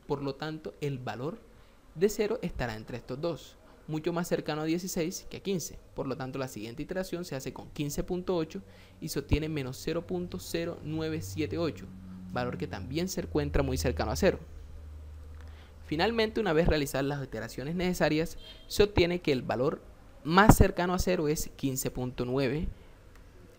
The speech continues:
un valor de teta de igual a quince punto nueve. Muy bien. Una vez obtenido ese valor, se procede a encontrar la relación mínima de reflujo.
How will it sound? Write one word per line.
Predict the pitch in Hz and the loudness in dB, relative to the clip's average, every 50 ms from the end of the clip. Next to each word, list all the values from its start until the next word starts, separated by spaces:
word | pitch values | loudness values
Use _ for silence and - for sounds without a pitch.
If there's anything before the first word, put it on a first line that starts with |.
| - - | -18 -10
un | - 123 | -4 0
valor | 135 147 151 156 | 2 2 4 4
de | 170 165 | 4 4
teta | - 151 147 - 196 - - - | 4 4 4 4 2 2 0 0
de | 147 127 | 0 0
igual | 117 117 120 123 135 151 - - | 2 4 4 4 4 4 2 -2
a | 110 135 | -4 4
quince | - - 139 139 143 - - | 6 6 6 6 6 4 4
punto | - - 123 113 104 - 90 | 4 4 0 -4 -2 -2 -2
nueve. | 104 113 113 - - - - - - - - - - - - - - - - - - - - - - - - - - - - - - - - - - - - - - - - - - - - - - - - - - - - - - - - - - - - - - - - - - - - - - - - | 0 2 0 0 -2 -4 -6 -6 -6 -6 -8 -12 -14 -14 -16 -20 -20 -20 -20 -20 -20 -20 -20 -20 -20 -20 -20 -20 -20 -20 -20 -20 -18 -16 -14 -12 -12 -12 -14 -14 -16 -18 -20 -20 -20 -20 -20 -20 -20 -20 -18 -14 -14 -12 -12 -14 -16 -18 -20 -20 -20 -20 -20 -20 -20 -20 -20 -20 -20 -20 -20 -20 -20 -20 -18
Muy | - - | -16 -4
bien. | - 135 156 - - - - - - - - - 107 - - - - - - - - - - - - - - - - - - - - - - - - - | 2 2 2 4 4 4 4 8 8 10 10 10 8 6 4 -4 -14 -20 -20 -20 -20 -20 -20 -20 -20 -20 -20 -18 -18 -18 -18 -18 -18 -20 -20 -20 -10 -4
Una | 165 175 185 190 | 2 6 8 8
vez | 202 208 208 - - - | 8 8 6 4 2 2
obtenido | 185 185 - - - 131 123 127 139 151 160 165 | 2 2 10 10 10 10 10 4 4 4 4 4
ese | 160 - 175 | 4 4 6
valor, | 165 151 131 123 127 - 208 208 - - - - - - - - - - - - - - - - - - - - - | 6 6 6 6 4 2 -2 -8 -10 -12 -10 -8 -6 -6 -6 -6 -8 -10 -10 -12 -12 -14 -16 -18 -18 -20 -20 -20 -16
se | - - - 202 | -6 -4 -4 -2
procede | - 214 196 202 - 156 160 175 175 - - - | 0 -2 -2 0 0 2 2 2 0 -2 -4 -4
a | - 165 190 - - - - - - - - - | -2 -2 -2 -2 -2 -6 -12 -20 -20 -20 -14 -8
encontrar | - 202 196 - 202 180 156 - 131 131 139 | -8 -8 -6 -6 -8 -6 -2 0 0 0 0
la | - 135 131 | -2 -2 -4
relación | 127 123 120 117 117 - - 131 127 127 - 131 | -4 -4 -6 -8 -8 -8 -8 -8 -6 -6 -6 -4
mínima | 135 131 131 127 127 123 123 | -4 -2 -2 -2 -2 -2 -2
de | 120 123 | -2 -2
reflujo. | 127 127 - 185 185 147 135 | -4 -4 -2 -2 -2 -2 -2